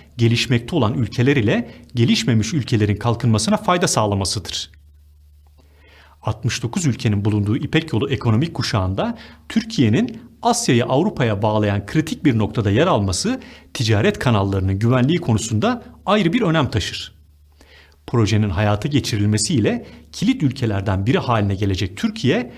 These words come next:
Pekin'e en fazla destek veren ve katılım yönünde istekli olan ülkelerden biridir. Bu noktada Türkiye'nin en esaslı kazanımı gelişmiş bir İpek Yolu projesi ile Türkiye'nin Doğu Batı arasında bir köprü haline gelmesidir.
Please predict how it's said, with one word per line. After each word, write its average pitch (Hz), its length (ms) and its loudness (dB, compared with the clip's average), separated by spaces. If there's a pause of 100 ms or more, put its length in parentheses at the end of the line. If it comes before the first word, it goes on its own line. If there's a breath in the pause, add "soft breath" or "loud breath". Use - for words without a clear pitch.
(340 loud breath)
Pekin'e 208 560 0 (140)
en 220 220 0
fazla 131 340 0
destek 165 440 2
veren 180 340 2 (220 loud breath)
ve - 120 -2
katılım 190 380 2
yönünde 107 300 2
istekli 147 440 0
olan 170 180 2
ülkelerden 131 580 2
biridir. - 480 -2 (840 loud breath)
Bu 175 140 2
noktada 117 400 2
Türkiye'nin 156 600 2 (260 loud breath)
en 214 180 2
esaslı 117 480 -2
kazanımı 117 600 2 (260 loud breath)
gelişmiş 113 640 0
bir 160 140 0
İpek - 320 -2
Yolu 117 180 2
projesi 117 480 2
ile 151 360 0 (260 loud breath)
Türkiye'nin 214 640 2 (280 loud breath)
Doğu 160 280 4
Batı 123 220 -2
arasında 160 480 0
bir 175 140 -2
köprü - 280 0
haline 127 320 2
gelmesidir. 101 800 -2